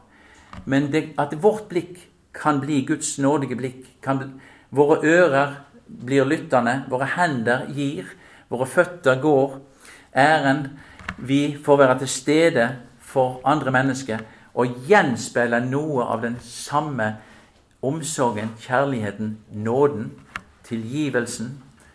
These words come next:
som vi selv blir møtt med.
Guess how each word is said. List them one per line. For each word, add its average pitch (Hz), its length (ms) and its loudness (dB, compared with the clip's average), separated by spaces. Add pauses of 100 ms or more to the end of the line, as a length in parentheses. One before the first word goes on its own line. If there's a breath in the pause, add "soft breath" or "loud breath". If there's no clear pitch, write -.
(140 soft breath)
som 117 400 -4 (560 soft breath)
vi 110 180 -8
selv 110 460 2 (220)
blir 104 160 -6
møtt 92 260 -8
med. 90 140 -14